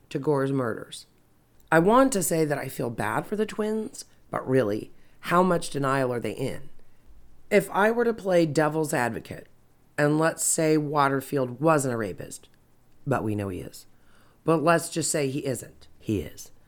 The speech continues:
The fact that he was with Gore when they picked up Lynn and Reagan,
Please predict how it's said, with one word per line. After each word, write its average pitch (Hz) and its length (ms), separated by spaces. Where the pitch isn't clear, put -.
The 180 120
fact 180 480
that 185 160
he 147 160
was 135 260
with 147 540
Gore 117 480
when 190 380
they 233 140
picked 208 260
up 165 180
Lynn 139 220
and 123 160
Reagan, 98 440